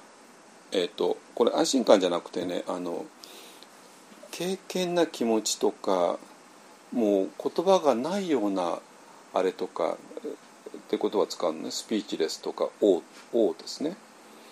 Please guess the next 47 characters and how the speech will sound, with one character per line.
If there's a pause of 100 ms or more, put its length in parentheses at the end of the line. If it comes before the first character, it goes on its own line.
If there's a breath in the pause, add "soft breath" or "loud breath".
(280 loud breath)
え
ー、
エ
ー
ダ
ブ
リ
ュ
ー
イ (100)
ー
で
す
ね。 (1700)
え (1800)
ー、
で、
も
し
そ
う
い
う
状
態
に
な
ら
な
か
っ
た
ら
っ
て
い
う
ふ
う
に
攻
め
て
い
き
ま
す。